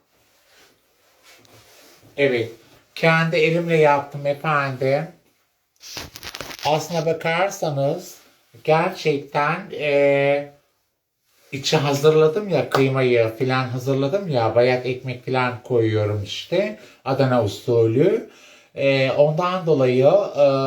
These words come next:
kıymalı pide de olabilirdi, lahmacun da olabilirdi. Çünkü ben Adana'da, e, yetiştiğimden dolayı, e, çok güzel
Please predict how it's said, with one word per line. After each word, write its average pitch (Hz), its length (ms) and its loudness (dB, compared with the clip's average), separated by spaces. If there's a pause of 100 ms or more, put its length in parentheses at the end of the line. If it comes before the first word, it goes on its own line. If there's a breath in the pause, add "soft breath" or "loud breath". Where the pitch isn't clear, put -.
(1120 soft breath)
kıymalı 160 560 2
pide 160 300 2
de 170 80 6
olabilirdi, 98 1080 0
lahmacun 135 720 0
da 147 60 0
olabilirdi. 87 760 -2
Çünkü 151 260 -6
ben 139 280 -2
Adana'da, 139 640 0 (480 loud breath)
e, 123 120 -4 (480)
yetiştiğimden 131 800 -6
dolayı, 117 580 0 (520 soft breath)
e, 123 540 2
çok 175 320 -8
güzel 131 440 0